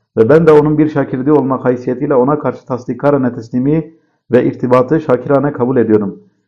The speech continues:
İşte bu derece enaniyetten ve benlikten ve şan ve şeref namı altındaki riyakarlıktan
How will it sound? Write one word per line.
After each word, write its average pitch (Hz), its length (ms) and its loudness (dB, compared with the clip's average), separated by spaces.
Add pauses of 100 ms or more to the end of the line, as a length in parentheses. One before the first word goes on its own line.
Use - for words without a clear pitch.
(120)
İşte 147 260 0
bu 156 100 0
derece 143 240 4
enaniyetten 131 680 0
ve 120 140 0
benlikten 123 540 0
ve 113 60 2
şan 147 300 -4
ve 123 60 -2
şeref 143 300 -2
namı 123 240 -2
altındaki 120 460 -2
riyakarlıktan 123 840 0